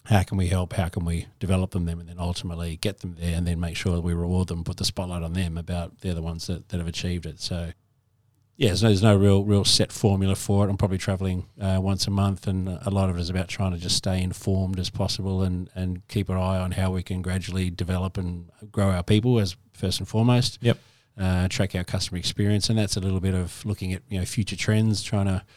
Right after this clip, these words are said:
Speaker 1: identify the shifts that we might need to get ahead of, whether it be technology or different, um, service procedures, and then obviously, you know, physical growth and acquisition is, is important.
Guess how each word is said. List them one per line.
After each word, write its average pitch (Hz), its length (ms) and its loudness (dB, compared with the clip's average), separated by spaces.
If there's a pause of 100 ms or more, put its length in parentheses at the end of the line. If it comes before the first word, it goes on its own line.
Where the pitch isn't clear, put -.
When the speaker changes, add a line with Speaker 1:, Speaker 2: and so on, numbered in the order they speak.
(360)
Speaker 1:
identify 98 560 0
the 92 80 -2
shifts - 420 0
that 98 160 -4
we 98 120 0
might 98 260 -2
need 98 200 -2
to - 80 -6
get 95 160 -2
ahead 95 200 2
of, 101 180 2
whether 92 160 0
it 85 60 -6
be 90 120 -2
technology 92 720 -2
or 92 300 -2
different, 92 560 -8
um, 92 240 -2
service 95 340 2
procedures, 101 600 2
and 95 120 0
then 90 140 -2
obviously, 85 540 -6 (480)
you 82 60 -6
know, 82 40 -4
physical 82 400 -2
growth 85 380 -4
and - 80 -6
acquisition 87 520 -8
is, 87 300 -6 (160)
is - 80 -20
important. - 360 -20